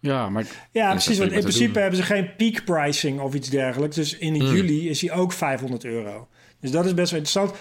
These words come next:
Speaker 2: Waar je wel op moet letten, is dat je max twaalfhonderdvijftig kilometer per maand hebt. En daarna begin je vijftien cent per kilometer te,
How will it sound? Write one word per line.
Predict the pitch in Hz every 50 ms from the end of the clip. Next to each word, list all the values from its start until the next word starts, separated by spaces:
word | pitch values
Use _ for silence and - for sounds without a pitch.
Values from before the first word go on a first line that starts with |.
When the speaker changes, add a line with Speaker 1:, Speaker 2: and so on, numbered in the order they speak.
| - -
Speaker 2:
Waar | 170 170 175
je | 180 175
wel | 185 196 226
op | 240 220
moet | 208 202 180
letten, | 175 175 180 190 190 226 226 -
is | - 170 151
dat | 185 185 180 180
je | 185 165
max | 156 160 165 180 196 - -
twaalfhonderdvijftig | - - 190 175 180 175 180 175 160 - 190 180 185 180 -
kilometer | - 196 180 170 165 160 151 147 -
per | - 143
maand | 143 151 156 160 156 139
hebt. | 117 117 143 175 - -
En | 139 127
daarna | 139 135 143 151 160 165
begin | 156 - - 160
je | 151 143
vijftien | 147 - 165 165 160 - 156
cent | - - 156 131
per | - 139
kilometer | - 175 170 151 117 113 110 107 104 113 -
te, | - - 110 107 104 104